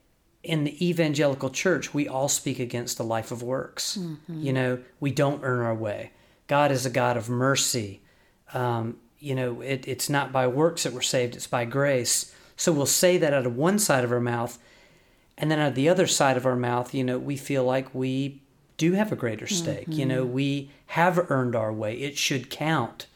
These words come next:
Speaker 1: that
Speaker 2: Mm-hmm.
Speaker 1: we've done more than somebody else.
Speaker 2: Mm-hmm.
Speaker 1: And so comparison and works, you know, really just come flying into it. And that, that is entitlement,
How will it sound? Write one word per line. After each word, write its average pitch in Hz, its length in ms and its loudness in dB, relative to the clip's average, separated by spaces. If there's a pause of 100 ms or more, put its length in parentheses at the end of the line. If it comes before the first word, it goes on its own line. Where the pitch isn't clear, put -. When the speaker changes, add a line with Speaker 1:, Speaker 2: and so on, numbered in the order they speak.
(340)
Speaker 1:
that 147 120 0
Speaker 2:
Mm-hmm. 143 100 -2
Speaker 1:
we've 151 300 0
done 131 280 2
more 127 320 2
than 120 180 -4
somebody 117 580 -2
else. - 480 -2
Speaker 2:
Mm-hmm. 160 540 -8
Speaker 1:
And 131 80 0
so 139 160 0
comparison 135 800 0
and 123 180 -2
works, - 640 -2 (640)
you 147 100 -4
know, 131 100 2
really 139 320 0
just 135 220 -4
come 117 160 -4
flying 131 480 -2
into 143 420 -2
it. 120 160 -8 (420)
And 139 200 0
that, - 140 -2
that 147 180 4
is 160 160 2
entitlement, 151 580 0